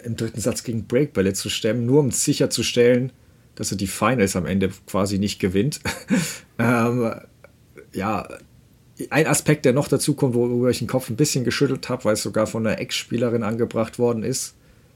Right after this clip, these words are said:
auch wenn sie jetzt genauso viele Einzeltitel auf der W-T-A-Tour wie ich hat, ähm, wer denkt, Sinner sollte nicht gewinnen, hat keine Ahnung, was ein Champion ausmacht.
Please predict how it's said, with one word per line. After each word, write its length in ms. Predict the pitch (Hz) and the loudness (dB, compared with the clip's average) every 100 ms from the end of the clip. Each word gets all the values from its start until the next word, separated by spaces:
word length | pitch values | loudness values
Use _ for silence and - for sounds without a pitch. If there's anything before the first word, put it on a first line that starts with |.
| _ - | _ -4
auch 160 | 101 | -2
wenn 140 | 104 107 | 0 2
sie 100 | 104 | 2
jetzt 160 | 98 | 2
genauso 340 | - 98 104 104 | 2 2 2 0
viele 280 | 110 101 | 0 0
Einzeltitel 500 | 78 110 104 113 110 | 0 -2 -4 -4 -2
auf 140 | 101 98 | -2 -2
der 120 | 104 | -2
W-T-A-Tour 580 | 104 104 80 104 - 101 | -2 -2 -2 -4 -4 -4
wie 60 | |
ich 180 | 98 - | -4 -2
hat, 180 | 117 - - - - _ | -4 -4 -12 -14 -16 _
ähm, 520 | 101 107 107 110 110 - - - - | -2 0 0 2 0 -2 -12 -20 -2
wer 140 | 101 | 0
denkt, 240 | 110 123 - | 2 2 4
Sinner 260 | 143 143 | 2 4
sollte 320 | 127 127 131 127 | 4 4 6 4
nicht 240 | 123 - | 2 0
gewinnen, 360 | 120 131 143 123 | 4 6 6 4
hat 140 | - | 0
keine 320 | - 127 123 | 2 4 4
Ahnung, 280 | 104 123 117 | 2 2 2
was 180 | 110 113 | 2 2
ein 140 | 104 | 0
Champion 340 | - 101 98 71 | 2 2 2 0
ausmacht. 560 | 87 - 82 - - | -2 -4 -6 -8 -18